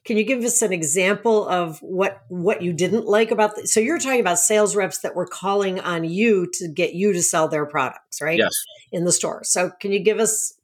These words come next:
Speaker 1: an example or two of what was a turnoff, what, what frustrated you about that?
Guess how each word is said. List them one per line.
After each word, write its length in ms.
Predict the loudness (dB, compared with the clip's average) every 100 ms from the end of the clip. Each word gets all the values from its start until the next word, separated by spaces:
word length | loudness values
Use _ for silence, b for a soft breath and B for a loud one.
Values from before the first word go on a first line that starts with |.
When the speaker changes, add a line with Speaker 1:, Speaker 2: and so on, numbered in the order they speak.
| -8
Speaker 1:
an 120 | -4
example 460 | -2 0 0 2 0
or 80 | 0
two 260 | 0 2
of 220 | 2 2 -4 B B B
what 220 | -2 -2 -2 -2
was 200 | 0 0
a 40 |
turnoff, 540 | 2 2 4 4 2
what, 260 | 2 0 0
what 400 | -2 0 0 -2
frustrated 540 | 0 0 0 0 0
you 80 | 0
about 260 | 0 0 0
that? 240 | -4 -6